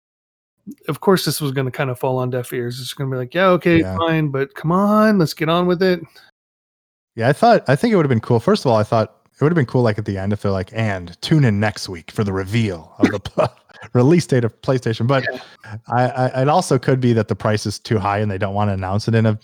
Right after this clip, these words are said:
Speaker 2: video, and then it could just come out as, like, a blog post or something.
Speaker 1: Well,
Speaker 2: 'Cause I don't think they wanna come out and tout, like, "Hey, it's gonna be six hundred dollars," and then people are gonna be like, "Uh."
Speaker 1: the, the, them doing a state of play for P S four at this point is like going to a concert and the opening act starts doing encores.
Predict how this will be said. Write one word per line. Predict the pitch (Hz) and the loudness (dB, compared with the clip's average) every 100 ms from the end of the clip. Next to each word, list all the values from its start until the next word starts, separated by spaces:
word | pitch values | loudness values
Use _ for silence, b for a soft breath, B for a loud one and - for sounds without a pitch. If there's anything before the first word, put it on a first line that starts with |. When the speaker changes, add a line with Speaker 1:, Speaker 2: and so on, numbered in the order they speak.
| - | -6
Speaker 2:
video, | 117 113 117 117 | -2 2 2 2
and | 101 | 0
then | 95 | -2
it | 92 | -4
could | 104 | -4
just | 104 - | -4 -2
come | 107 | 2
out | 104 | 2
as, | 104 | 2
like, | 101 | -2
a | 95 | -2
blog | 95 98 98 | -2 -2 -2
post | 104 104 | -4 -4
or | 107 | -2
something. | 110 110 110 113 _ _ _ _ _ _ | -2 0 -2 -4 _ _ _ _ _ _
Speaker 1:
Well, | - 208 202 | 4 4 4
Speaker 2:
'Cause | 101 | 2
I | 110 | 2
don't | 113 | 4
think | 113 113 | 2 2
they | |
wanna | 104 104 | 2 0
come | - 117 | 2 2
out | 107 | 2
and | 98 | 0
tout, | - 104 101 | -2 -2 0
like, | 98 | -2
"Hey, | - 208 185 | 2 4 4
it's | 170 | 2
gonna | 185 | 2
be | 175 | 2
six | 180 - | 0 0
hundred | 165 | 0
dollars," | 156 165 131 | 2 2 2
and | 117 | 0
then | 110 | -2
people | 120 | 0
are | 113 | 0
gonna | 107 | -2
be | |
like, | 113 _ - | -4 _ -10
"Uh." | 160 151 143 131 127 - | -6 -6 -8 -12 -16 -6
Speaker 1:
the, | 160 233 - | 0 0 0
the, | 185 160 180 202 | -6 0 0 0
them | 156 180 220 | 2 4 4
doing | 214 226 214 175 160 - | 4 4 4 0 -4 -8
a | 165 | -6
state | - 170 156 | 0 0 0
of | 151 | 0
play | 156 156 | 0 0
for | 151 | -2
P | - 160 | -4 -4
S | 135 | -4
four | - 147 | -4 -4
at | 143 | -4
this | 143 | -6
point | - 160 156 147 | -6 -4 -4 -6
is | 135 | -4
like | 143 131 127 | -4 -4 -4
going | 147 151 | -2 0
to | 156 | 0
a | 135 | -2
concert | 156 147 165 143 | -4 -4 -4 -6
and | 139 147 | -4 -4
the | |
opening | 147 160 175 175 | 0 0 2 2
act | 170 175 - | 2 2 0
starts | 175 147 | -4 -4
doing | - 143 139 | -4 -4 -4
encores. | 135 135 147 107 117 - | -6 -6 -10 -12 -14 -18